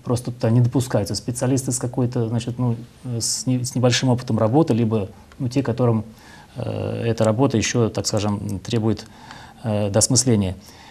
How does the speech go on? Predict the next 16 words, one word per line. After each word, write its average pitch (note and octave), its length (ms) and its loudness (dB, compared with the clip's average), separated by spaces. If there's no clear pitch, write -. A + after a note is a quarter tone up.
И F#3+ 320 6
второе, C3 400 6
оснащение B2 800 2
лабораторий, D3 640 2
что - 240 -2
мы C3+ 120 4
делаем B2 360 6
системно. A#2+ 600 0
То A2+ 80 -4
есть G#2 160 -4
мы B2 140 4
сейчас A2+ 360 -2
практически - 580 -2
все - 180 -2
лаборатории A2+ 480 0
оснастили G#2+ 560 -4